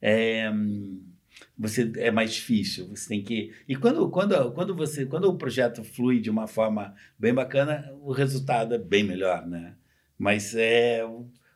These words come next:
o, tem alguns projetos que, que dão muito trabalho, mas no final você acaba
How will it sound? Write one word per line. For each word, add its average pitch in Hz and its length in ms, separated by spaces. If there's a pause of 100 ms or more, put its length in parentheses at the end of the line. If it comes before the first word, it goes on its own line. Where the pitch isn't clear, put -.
o, 120 420 (560)
tem 156 300
alguns 127 380
projetos 131 720
que, 113 680 (280)
que 117 80
dão 110 160
muito 110 200
trabalho, 139 600 (220)
mas 127 420
no 156 80
final 131 520
você 131 260
acaba 131 500